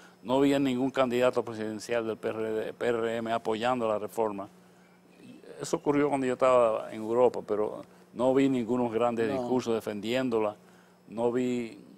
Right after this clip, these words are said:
Speaker 1: es decir, no hubo un proceso de vender,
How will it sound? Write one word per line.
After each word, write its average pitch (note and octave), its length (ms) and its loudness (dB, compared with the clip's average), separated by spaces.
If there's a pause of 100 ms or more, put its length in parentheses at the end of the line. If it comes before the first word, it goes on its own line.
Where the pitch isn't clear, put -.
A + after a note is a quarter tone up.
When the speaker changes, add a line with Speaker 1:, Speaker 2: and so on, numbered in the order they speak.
(460)
Speaker 1:
es - 180 -20
decir, C3 200 -2 (400)
no C#3 220 2
hubo E3 160 2
un D#3+ 80 0
proceso D3+ 460 4
de D3 100 6
vender, C#3 420 2